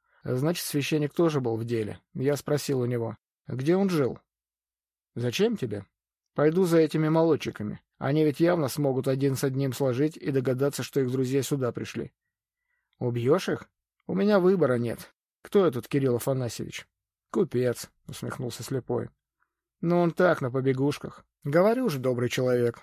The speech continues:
если б я знал, кто у бунтовщиков главный,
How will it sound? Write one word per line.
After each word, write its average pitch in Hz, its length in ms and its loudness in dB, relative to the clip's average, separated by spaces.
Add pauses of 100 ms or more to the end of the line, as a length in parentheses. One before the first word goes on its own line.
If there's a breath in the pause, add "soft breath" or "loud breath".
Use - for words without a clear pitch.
если 170 320 0
б 160 80 0
я 160 120 8
знал, 180 300 4
кто 143 220 4
у 139 40 2
бунтовщиков 131 640 -2
главный, 123 520 0